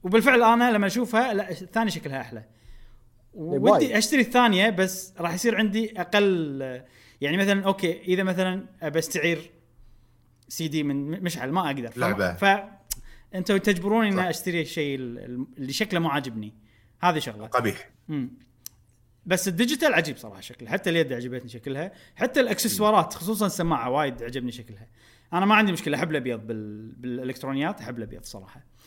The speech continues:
Speaker 1: أم،
Speaker 3: مم. مم.
Speaker 2: بس أنا من اللي
Speaker 1: نعم.
Speaker 2: على سالفة السماعة، أنا مستغرب إنه ليش مو حاطين فيها ميكروفون. أدري إن اليد فيها،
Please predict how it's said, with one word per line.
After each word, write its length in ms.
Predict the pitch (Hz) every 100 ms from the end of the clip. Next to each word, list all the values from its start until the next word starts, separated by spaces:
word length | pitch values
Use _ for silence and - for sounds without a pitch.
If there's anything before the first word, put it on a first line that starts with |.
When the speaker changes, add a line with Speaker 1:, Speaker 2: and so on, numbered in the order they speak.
| - _ _ -
Speaker 1:
أم، 500 | 151 156 160 156 175 - _
Speaker 3:
مم. 280 | 123 113 95 _ _ _
مم. 80 | 98 98 -
Speaker 2:
بس 200 | 160 226
أنا 220 | 208 214
من 80 | 214
اللي 340 | 214 208 202
Speaker 1:
نعم. 360 | 190 185 180 170
Speaker 2:
على 180 | 175 190
سالفة 260 | 233 208
السماعة، 760 | 196 - 214 240 240 220 247 208
أنا 100 | 208
مستغرب 400 | 202 254 233 220
إنه 140 | 214
ليش 220 | 214 254 247
مو 100 | 233
حاطين 280 | 233 240
فيها 160 | 226 220
ميكروفون. 460 | 202 180 190 170 175
أدري 220 | 214 240
إن 100 | 208
اليد 300 | 190 214 175
فيها، 260 | 214 143